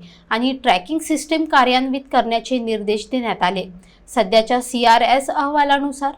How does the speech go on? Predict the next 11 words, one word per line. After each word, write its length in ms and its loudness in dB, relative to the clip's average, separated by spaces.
अकोला 360 6
जिल्ह्यात 360 2
एक 260 0
हजार 300 0
पुरुषांमागे 920 -2
नऊशे 360 0
चाळीस 480 2
महिलांचे 520 -2
लिंग 220 -2
गुणोत्तर 560 0
असून 340 -2